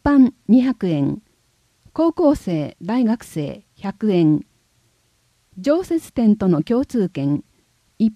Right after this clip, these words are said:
般三百円、高校生、大学生百五十円。なお、ジャフ会員は会員証提示で五十円割引。十一月二日土曜から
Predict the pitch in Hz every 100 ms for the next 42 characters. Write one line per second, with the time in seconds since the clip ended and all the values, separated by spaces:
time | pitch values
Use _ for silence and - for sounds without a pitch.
0 | _ 233 214 202 - _ - 294 285 277
1 | - 165 143 147 - _ _ _ _ _
2 | _ _ - 320 320 339 302 - 170 127
3 | - 190 247 214 220 - - 139 131 _
4 | _ 214 277 262 269 262 190 139 135 -
5 | _ _ _ _ _ _ _ _ _ _
6 | - 240 214 170 170 _ _ _ _ 175
7 | 254 - - 349 339 220 180 156 156 -
8 | - _ 285 302 311 320 277 262 262 247
9 | 226 208 196 190 - 170 202 226 294 240
10 | 156 - 151 170 175 - 156 147 - _
11 | _ _ _ _ _ _ _ _ _ 190
12 | 202 320 339 330 294 285 240 262 - -
13 | 196 175 - 185 269 226 196 147 147 147